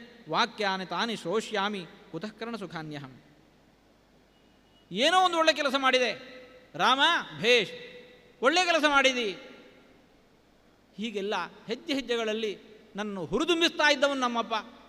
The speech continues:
ಅಂತಹ ಆ ಮಾತುಗಳನ್ನು ಕೇಳ್ತಾ ಇದ್ರೆ, ಹಾ, ಏನೋ ನಾಲ್ಕು ಒಳ್ಳೆ ಕೆಲಸಗಳನ್ನು ಮಾಡೋಣ ಅಂತ ಅನ್ಸತ್ತೆ. ಅಂತಹ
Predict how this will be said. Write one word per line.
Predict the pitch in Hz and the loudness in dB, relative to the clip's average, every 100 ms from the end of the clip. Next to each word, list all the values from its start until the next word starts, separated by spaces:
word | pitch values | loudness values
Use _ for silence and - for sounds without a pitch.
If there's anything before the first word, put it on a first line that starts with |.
| - _ _ _ _ _ _ _ _ - | -20 _ _ _ _ _ _ _ _ -6
ಅಂತಹ | 226 262 262 247 226 247 254 - - | -4 0 2 4 4 2 -4 -18 -8
ಆ | 208 | -2
ಮಾತುಗಳನ್ನು | 202 233 285 294 247 | 0 2 2 -2 -2
ಕೇಳ್ತಾ | 262 285 285 | 2 2 4
ಇದ್ರೆ, | 262 254 269 | 2 4 2
ಹಾ, | 220 196 - 214 | 2 0 -4 0
ಏನೋ | 262 285 | 2 2
ನಾಲ್ಕು | 262 254 226 | 2 2 2
ಒಳ್ಳೆ | 240 226 | 0 0
ಕೆಲಸಗಳನ್ನು | 233 208 214 | 0 -4 -4
ಮಾಡೋಣ | 196 220 233 | -2 0 0
ಅಂತ | 233 214 | -2 -6
ಅನ್ಸತ್ತೆ. | 185 180 165 143 - - _ _ _ _ _ _ _ _ _ _ _ _ _ - | -8 -10 -10 -16 -20 -20 _ _ _ _ _ _ _ _ _ _ _ _ _ -8
ಅಂತಹ | 170 202 190 175 120 | -6 -4 -4 -4 -8